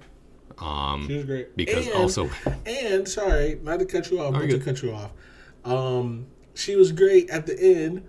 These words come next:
Speaker 2: when Peter decided to use her as bait for Mary Jane.
Speaker 1: Mm.
Speaker 2: And she was like, "You did this for her?" And went up to Mary Jane and was like, "I am so sorry that I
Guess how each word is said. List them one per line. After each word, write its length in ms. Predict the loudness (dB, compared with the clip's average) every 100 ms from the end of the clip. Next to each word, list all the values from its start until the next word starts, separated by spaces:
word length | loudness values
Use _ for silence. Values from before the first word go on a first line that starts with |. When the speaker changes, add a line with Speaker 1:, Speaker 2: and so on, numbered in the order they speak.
| -6
Speaker 2:
when 420 | -2 0 -2 -6
Peter 600 | -6 2 6 6 6 4
decided 460 | 4 -2 -2 0 0
to 100 | 0
use 260 | -2 -2 -2
her 200 | -2 -4
as 200 | -6 -6
bait 420 | -4 -2 -4 -8
for 140 | -12
Mary 280 | -10 -6 -4
Jane. 600 | -2 -2 -4 -10 -12 -14
Speaker 1:
Mm. 420 | -14 -12 -12 -10 -10
Speaker 2:
And 80 | -4
she 120 | -2
was 140 | -2
like, 380 | -4 -8 -14 -20 -20 -20 -8
"You 140 | -4
did 220 | 0 0
this 180 | 0 -2
for 80 | -6
her?" 380 | -4 -2 0 -2 -6 -20 -20 -16
And 160 | -10
went 200 | -2 0
up 100 | 0 0
to 100 | -2
Mary 200 | -2 -2
Jane 180 | 0 0
and 60 |
was 140 | -2 -8
like, 180 | -12 -14 -12
"I 80 | -12
am 120 | -12
so 240 | -6 -2
sorry 480 | -2 -2 -8 -8 -8
that 180 | -8 -12
I 460 | -14 -12 -12 -14